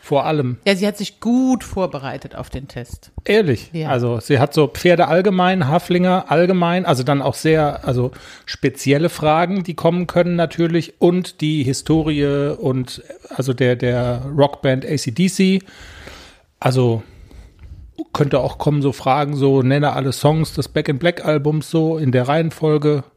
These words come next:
Speaker 1: sowas.
Speaker 2: Also sie hat wirklich in den letzten drei Tagen sich intensiv vorbereitet.
Speaker 1: Gepaukt.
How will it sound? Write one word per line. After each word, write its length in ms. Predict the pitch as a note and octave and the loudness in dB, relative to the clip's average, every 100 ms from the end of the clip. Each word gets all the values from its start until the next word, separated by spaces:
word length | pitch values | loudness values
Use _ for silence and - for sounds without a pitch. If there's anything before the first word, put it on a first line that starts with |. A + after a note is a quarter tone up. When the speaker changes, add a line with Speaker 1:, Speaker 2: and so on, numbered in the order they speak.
| - _ | -20 _
Speaker 1:
sowas. 220 | - D3 G3+ | 0 4 4
Speaker 2:
Also 80 | |
sie 120 | G#3+ G3+ | 4 2
hat 240 | G#3 - | 0 2
wirklich 300 | B3 B3 A#3 | 0 2 0
in 80 | A3 | 0
den 120 | G3 | 2
letzten 320 | F#3+ G#3 G#3+ | 0 -2 -6
drei 220 | F#3+ F#3+ | -2 -2
Tagen 380 | F#3 - F3 F#3+ | -2 -2 -2 -2
sich 220 | F#3 - - _ - | -4 -8 -12 _ 0
intensiv 840 | A3 B3 - G#3+ G3 E3 E3 F3 | 4 4 0 -2 -2 -4 -6 -6
vorbereitet. 800 | - - - D3+ C#3 C3+ A#2 B2+ - | -10 -20 -8 -6 -6 -8 -10 -4 -2
Speaker 1:
Gepaukt. 560 | C3 - A2 - - | 0 2 2 0 -10